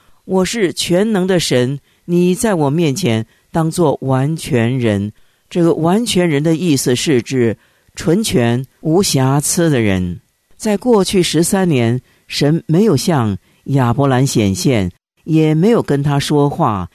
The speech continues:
因为他在八十六岁的时候，借着夏甲生了以实玛利，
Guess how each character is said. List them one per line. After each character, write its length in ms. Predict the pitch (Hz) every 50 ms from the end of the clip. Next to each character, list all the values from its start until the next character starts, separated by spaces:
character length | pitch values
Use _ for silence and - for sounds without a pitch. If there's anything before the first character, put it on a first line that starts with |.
| _ _ _ -
因 180 | 165 165 165
为 260 | 165 160 135 110 95 - _ _ _ _ -
他 140 | - 165
在 160 | 160 170 165 -
八 300 | - - 175 170 165 170
十 160 | - - 156
六 280 | 170 175 160 131 123
岁 240 | 117 - - 165 131
的 80 | 117 120
时 200 | 113 - 117 110
候， 320 | 123 135 123 110 107 104 _ _ _ _ _
借 180 | - - 190 170
着 120 | 147 160
夏 400 | 156 - - 208 185 156 139 127
甲 360 | 120 - 117 107 92 87 92 117
生 280 | 120 - - 165 160
了 180 | 156 135 117 - _ _ _
以 220 | - 139 139 135
实 200 | 120 - - 156
玛 300 | 151 143 127 110 101 95
利， 320 | 98 104 127 127 110 92